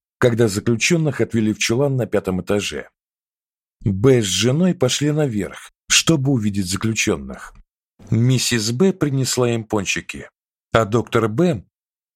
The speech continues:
сделал по крайней мере два замечания, высмеивающих заключённых.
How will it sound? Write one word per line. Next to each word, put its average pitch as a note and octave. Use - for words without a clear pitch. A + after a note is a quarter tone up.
сделал D#3
по C#3+
крайней C#3
мере C3+
два A2+
замечания, D#3+
высмеивающих G#2
заключённых. G2